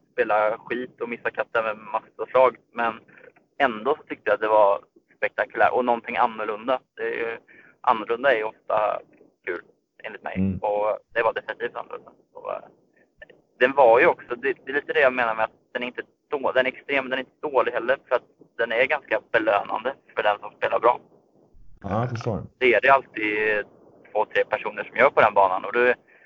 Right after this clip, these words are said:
Speaker 1: lyckas de ändå gå tio under eller någonting, vinnarskår.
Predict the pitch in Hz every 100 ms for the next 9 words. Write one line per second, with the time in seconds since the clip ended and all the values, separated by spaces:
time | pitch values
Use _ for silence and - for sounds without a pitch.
0 | _ _ 113 - 104 - 151 110 101 131
1 | 143 131 120 - _ _ 107 104 95 -
2 | 104 104 104 104 98 - 98 95 90 -
3 | 95